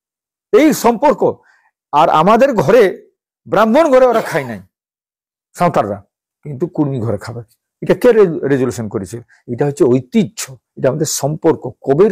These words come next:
সম্পর্ক, এটা প্রথা আমরা জানি না। এই যে কাস্ট কাস্টম এক, ওদের কাস্ট কাস্টম আমাদের কাস্ট কাস্টম প্রায় মিল আছে। তো এই যে আমাদের একটা প্রথা আলাদা, এইটাকে আমরা কি করে পাবো, কি করে পা-, এটার জন্য তো আমাদের লড়াই, এসটির লড়াই সেইটাই।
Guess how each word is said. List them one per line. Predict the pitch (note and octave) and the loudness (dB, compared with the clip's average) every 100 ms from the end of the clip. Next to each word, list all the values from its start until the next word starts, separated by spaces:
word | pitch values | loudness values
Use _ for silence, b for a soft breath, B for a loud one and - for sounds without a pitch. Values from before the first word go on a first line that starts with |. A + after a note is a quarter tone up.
| F#3+ - | 0 -6
সম্পর্ক, | D3 E3+ D#3 F3 - | -6 -6 -6 -6 -6
এটা | - - | -10 -4
প্রথা | D3 - C3 G#2+ _ _ _ _ - | -4 0 -2 -4 _ _ _ _ -8
আমরা | A#2+ A2+ | -2 0
জানি | G#2+ G2 | 0 -2
না। | |
এই | A#2 | -2
যে | F3+ | -2
কাস্ট | G3+ B2+ C3+ - | 0 0 -2 -2
কাস্টম | - C#3 F3 E3 - | -4 -2 -2 -2 0
এক, | D#3+ C#3 - _ b b | 2 2 -2 _ b b
ওদের | B2+ D#3+ | -4 -2
কাস্ট | E3 D3+ - | -2 -4 -4
কাস্টম | C3+ F3+ E3 | -4 -4 -2
আমাদের | B2+ D3+ | -2 0
কাস্ট | - C3 | -2 -4
কাস্টম | - B2+ A#2+ | -2 -4 -2
প্রায় | D3+ D3+ | 0 0
মিল | C3+ G#2 | -2 -8
আছে। | A2 - _ b b - | -10 -18 _ b b -10
তো | |
এই | - C#3+ F3+ | -2 0 2
যে | G#3 | 2
আমাদের | G3+ G3+ F#3+ | 2 2 0
একটা | F3+ E3+ | 0 -4
প্রথা | - A2+ - C#3 | -6 -8 -6 -8
আলাদা, | A#2+ B2 A2 _ b b - | -8 -10 -10 _ b b 0
এইটাকে | D3 G3+ G#3 F3+ A#3 D4 _ _ _ - | 2 2 2 0 0 -2 _ _ _ -8
আমরা | A#2+ B2+ E3+ A#3 - _ | -4 -2 -2 -4 -10 _
কি | - F#3 | -6 0
করে | G#3+ - | 2 2
পাবো, | - A#2 D3+ F3 | 2 0 0 -2
কি | D3 | -4
করে | D#3+ F3 | 0 0
পা-, | - - - | 0 -8 -4
এটার | D#3 G#3 F3 | 0 0 0
জন্য | A3+ | -6
তো | - D#3 | -6 -4
আমাদের | A#2+ | -2
লড়াই, | G#2+ A#2 A#2+ C#3+ | -2 -4 -2 -2
এসটির | - G#3+ E3 | -2 -6 -2
লড়াই | C#3 G3 F#3+ | 0 0 -2
সেইটাই। | - G3+ A3+ D#3 | -6 -4 -4 -10